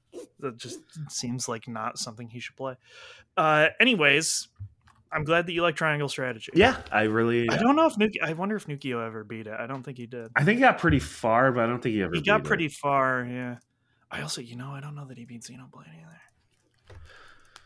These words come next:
Speaker 1: He definitely got near the end. I'll have to ask these questions, these hard-hitting questions.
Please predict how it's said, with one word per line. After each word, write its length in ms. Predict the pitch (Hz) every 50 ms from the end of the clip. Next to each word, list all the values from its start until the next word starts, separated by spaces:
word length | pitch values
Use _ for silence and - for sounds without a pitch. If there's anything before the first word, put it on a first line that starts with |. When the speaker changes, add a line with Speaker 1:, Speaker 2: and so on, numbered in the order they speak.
| _ _ -
Speaker 1:
He 140 | 131 131 120
definitely 400 | 139 147 147 190 185 170 160 143
got 240 | 143 143 131 123
near 180 | 123 127 127 127
the 140 | 113 120 120
end. 200 | 117 113 110 110
I'll 160 | 117 123 131
have 100 | 127 -
to 60 | 123
ask 360 | 113 110 113 117 113 - -
these 200 | - 143 139 135
questions, 600 | - - 143 131 143 - - - 170 160 143 - -
these 140 | 147 139 123
hard-hitting 520 | 143 135 127 127 127 131 127 123 120 120
questions. 640 | 120 131 117 113 - - - 123 120 120 - - -